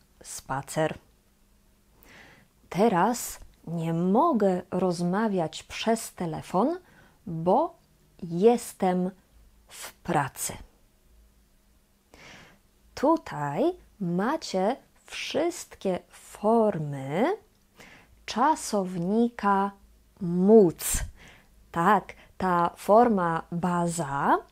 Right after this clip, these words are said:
podstawowa forma, to się oficjalnie nazywa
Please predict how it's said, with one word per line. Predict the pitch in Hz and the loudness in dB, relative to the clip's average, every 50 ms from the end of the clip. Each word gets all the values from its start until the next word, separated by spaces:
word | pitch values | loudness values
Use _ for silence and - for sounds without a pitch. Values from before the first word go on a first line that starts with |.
| _ - - - | _ -20 -14 -4
podstawowa | - - 185 - - - - - 175 165 175 208 254 269 220 202 180 | -2 -2 -2 -2 -8 -12 -8 -6 -6 -4 -2 0 0 0 0 -2 -4
forma, | 170 - - - 190 180 156 - 156 120 117 120 143 226 339 339 - - _ - - - - - - _ | -6 -4 2 2 2 2 2 -2 -6 -6 -4 0 0 0 0 0 -4 -14 _ -20 -20 -20 -20 -20 -20 _
to | - 196 | -6 -4
się | 185 - - - | -4 -2 -4 -4
oficjalnie | - 165 - 185 175 - - - 185 165 180 226 233 202 196 180 | -6 -4 -4 -6 -6 -6 -4 -2 2 4 4 4 4 2 0 -2
nazywa | 165 151 147 156 165 180 208 202 160 160 147 160 233 | -2 -4 -4 0 2 4 4 4 4 2 0 -2 -2